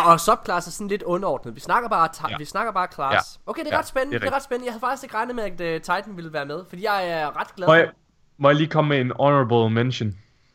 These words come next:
Speaker 1: Ja.
Speaker 2: Og det er, øh, det er lidt i stil af Devour, så derfor så synes jeg ikke, den går helt. Og det er, øh, medlaget på, hvad hedder det, øh,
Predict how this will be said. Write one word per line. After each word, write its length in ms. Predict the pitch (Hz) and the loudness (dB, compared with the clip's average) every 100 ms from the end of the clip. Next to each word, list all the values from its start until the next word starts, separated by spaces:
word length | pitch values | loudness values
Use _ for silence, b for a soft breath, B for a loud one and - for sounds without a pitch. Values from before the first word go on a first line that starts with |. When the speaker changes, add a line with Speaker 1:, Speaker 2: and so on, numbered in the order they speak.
| _ _ | _ _
Speaker 1:
Ja. 100 | 240 - _ _ _ _ _ _ _ - | -8 -8 _ _ _ _ _ _ _ -6
Speaker 2:
Og 140 | 113 | 2
det 140 | 135 | 6
er, 220 | 131 120 107 | 8 8 6
øh, 320 | 104 98 95 - _ _ | 4 0 -4 -8 _ _
det 80 | 131 | 4
er 40 | |
lidt 160 | 160 156 | 4 4
i 40 | |
stil 320 | 156 170 151 | 0 0 2
af 100 | 113 | 4
Devour, 600 | 104 104 107 113 123 120 - _ | 4 4 6 6 4 0 -12 _
så 200 | - - | -8 -2
derfor 260 | 113 131 127 | 4 4 4
så 160 | 107 120 | -4 -4
synes 220 | 127 113 | -2 2
jeg 60 | |
ikke, 120 | 120 117 | 0 0
den 100 | 113 | -2
går 180 | 104 101 | -2 0
helt. 240 | 107 95 - | -2 -4 -6
Og 160 | 110 | 0
det 160 | 131 127 | 4 6
er, 320 | 107 101 95 - _ _ _ - | 6 4 0 -6 _ _ _ -2
øh, 220 | 101 98 | 0 2
medlaget 500 | 104 131 120 107 107 | 6 8 8 6 2
på, 380 | 107 95 92 - _ _ _ _ _ _ _ _ - | 0 0 0 -6 _ _ _ _ _ _ _ _ -8
hvad 100 | 104 | -6
hedder 180 | 90 | -4
det, 180 | 90 87 | -4 -4
øh, 160 | 85 | -6